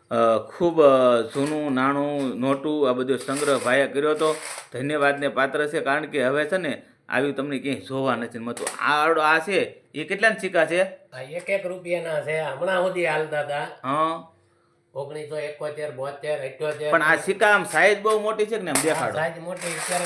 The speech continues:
Speaker 2: માર્કેટમાં ગમે ત્યાં જાઓ, આ સિક્કો તમને ક્યાંય હાથમાં નહીં આવે.
Speaker 1: આ બહુ સાઈઝ મોટી છે રૂપિયાના સિક્કાની.
Speaker 2: આ સિક્કો તમને હાથમાં ક્યાંય નહીં જોવા નહીં મળે.
Speaker 1: હવે નથી મળતો ને?
Speaker 2: નહીં.
Speaker 1: આ કેટલા વર્ષ પહેલા આ માર્કેટમાં સિક્કા હતા?
Speaker 2: માર્કેટમાં હાલતા હતા, આજથી દસ વર્ષ પહેલા હતા માર્કેટની માલિકો, દસ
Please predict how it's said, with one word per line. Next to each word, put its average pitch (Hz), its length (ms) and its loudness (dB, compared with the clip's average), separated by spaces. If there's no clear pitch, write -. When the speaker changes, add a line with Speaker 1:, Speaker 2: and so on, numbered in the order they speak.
Speaker 2:
માર્કેટમાં 175 500 -6
ગમે 185 200 -6
ત્યાં 180 220 0
જાઓ, 160 160 -2
આ 156 120 0
સિક્કો 170 300 -4
તમને 165 360 -6
ક્યાંય 160 160 -6
હાથમાં 175 340 0
નહીં 139 240 -6
આવે. - 200 -16
Speaker 1:
આ 143 80 0
બહુ 190 220 2
સાઈઝ 214 300 2
મોટી 165 280 -2
છે 135 160 -4
રૂપિયાના 135 420 -4
સિક્કાની. 120 680 -8
Speaker 2:
આ 160 140 -8
સિક્કો 180 320 -8
તમને 180 260 -8
હાથમાં 175 420 -4
ક્યાંય 185 200 -2
નહીં 180 180 -6
જોવા 156 280 -4
નહીં 139 220 -10
મળે. 110 300 -14
Speaker 1:
હવે 190 180 2
નથી 226 180 -4
મળતો 233 340 4
ને? 131 160 -4
Speaker 2:
નહીં. 147 220 -6
Speaker 1:
આ 147 80 0
કેટલા 214 300 2
વર્ષ 196 260 2
પહેલા 175 200 2
આ 156 80 2
માર્કેટમાં 151 460 -4
સિક્કા 123 320 -8
હતા? 107 240 -10
Speaker 2:
માર્કેટમાં 170 560 -12
હાલતા 175 300 -6
હતા, 185 140 -8
આજથી 180 460 -10
દસ 185 260 -10
વર્ષ 185 300 -4
પહેલા 175 300 0
હતા 185 220 -2
માર્કેટની 160 500 -8
માલિકો, 135 340 -6
દસ 143 180 -6